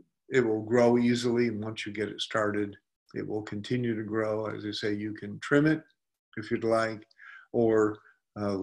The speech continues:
for that matter, you can just cut it down and start over again with a smaller, uh, tree, 'cause it's not, it's not a long-lived tree. It's more of a,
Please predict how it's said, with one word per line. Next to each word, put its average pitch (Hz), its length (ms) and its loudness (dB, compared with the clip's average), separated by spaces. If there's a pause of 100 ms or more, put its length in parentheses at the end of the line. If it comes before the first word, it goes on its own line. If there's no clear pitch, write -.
(140)
for 101 120 -2
that 107 200 -2
matter, 107 320 -2
you 101 160 -6
can 101 160 -10
just 101 280 -8
cut 113 160 0
it 104 120 -4
down 110 360 -2
and 98 200 -14
start 120 380 2
over 117 260 2
again 110 300 -2
with 107 140 -6
a 110 60 -8
smaller, 135 520 -2 (200)
uh, 104 200 -12 (260)
tree, 104 400 -2
'cause - 160 -10
it's 107 220 -10
not, 131 240 -4 (240)
it's - 100 -6
not 170 200 6
a 120 60 4
long-lived 104 880 4 (460)
tree. 104 260 2
It's 104 160 -6
more 113 200 0
of 95 100 -2
a, 95 180 -6